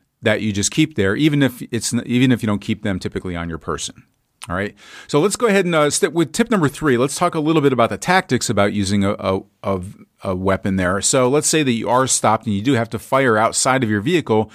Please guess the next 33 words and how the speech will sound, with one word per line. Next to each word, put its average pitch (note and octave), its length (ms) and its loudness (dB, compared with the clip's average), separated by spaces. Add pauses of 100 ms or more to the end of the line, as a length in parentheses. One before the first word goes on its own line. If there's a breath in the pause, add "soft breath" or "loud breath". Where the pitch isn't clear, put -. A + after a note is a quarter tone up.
(340 loud breath)
because B2 220 0
people C3+ 200 0
are A2+ 60 2
trying A2+ 340 2
to G2+ 80 0
get A2+ 240 0
you A#2 240 2
out F#2 260 2
or G#2 80 -6
trying G#2 260 -2
to G2+ 40 -4
get G2 160 -2
inside F#2 340 -2
of E2+ 120 -8
your F2 80 -6
vehicle. A2 420 0 (840 loud breath)
If D3+ 160 2
you D#3 120 2
do A3 180 -2
have G#3 280 0
to D3 100 -4
shoot, B2 520 -2 (920)
I C3 60 0
recommend G3+ 520 0
that C3 220 0
you, C3 240 2
if C3+ 140 0
you're C#3 100 0
shooting A3+ 340 0
off G3 160 -2
to E3 80 -2
the B2 80 0
side, G#2 720 0